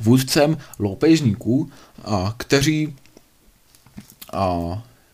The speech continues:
nicméně začínají opravdu páchat, a, trestné činy.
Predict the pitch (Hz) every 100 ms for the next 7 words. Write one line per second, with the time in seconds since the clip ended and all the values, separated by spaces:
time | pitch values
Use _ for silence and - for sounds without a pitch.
0 | _ _ _ _ - 127 135 123 131 127
1 | 120 - 127 117 107 117 120 127 127 -
2 | - - - 110 - 131 - 92 87 107
3 | 110 - 131 135 135 113 104 107